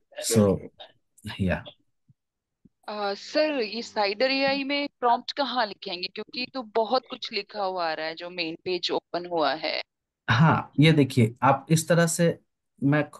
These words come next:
Speaker 1: मैंने अभी खोला, आपको दिखाई दिया?
Speaker 2: जी sir।
Speaker 1: हाँ, तो खोलने के बाद ये देखिए यहाँ type अ मैसेज है,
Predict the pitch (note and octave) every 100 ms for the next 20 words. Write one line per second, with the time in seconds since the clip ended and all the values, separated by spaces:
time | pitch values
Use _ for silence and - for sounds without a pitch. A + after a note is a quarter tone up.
0 | - C#3+ D3+ D#3 D#3+ - D#3+ D#3 D3+ D#3
1 | D3 D#3 C#3+ E3 C#4 _ _ _ _ _
2 | _ - D4 D#4 - D3+ - - _ C#4+
3 | - _ D3 A2+ - _ _ - D#3+ -
4 | A3 A#3+ A#3+ C3 A2+ G3+ - D#3+ E3 E3
5 | F3 F3 F3+ F3 D3+ D#3+ E3 D#3+ D#3 D3+
6 | E3+